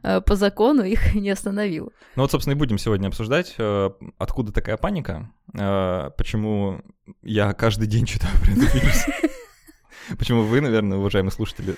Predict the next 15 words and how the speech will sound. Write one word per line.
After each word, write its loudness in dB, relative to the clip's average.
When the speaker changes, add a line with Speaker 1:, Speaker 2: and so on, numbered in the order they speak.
Speaker 2:
слышите -4
о 4
нем 0
постоянно. -2
В -2
итоге, 0
э, 0
хочется -2
разобраться -2
все -4
же, -2
оправдано 0
или -6
не -4
оправдано. -2